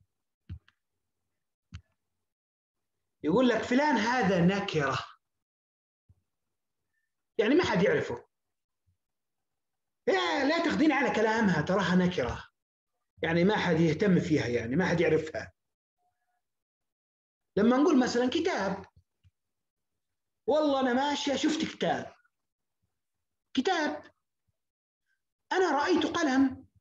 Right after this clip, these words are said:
واو، شفت سيارة، ما شاء الله، ما شاء الله، سيارة تهبل، سيارة.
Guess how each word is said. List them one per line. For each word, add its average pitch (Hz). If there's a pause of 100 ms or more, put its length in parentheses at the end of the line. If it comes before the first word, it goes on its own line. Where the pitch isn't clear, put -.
(1300)
واو، 196
شفت -
سيارة، 208
ما 226
شاء 220
الله، 208
ما 240
شاء 233
الله، 220 (280)
سيارة 214
تهبل، 180
سيارة. 180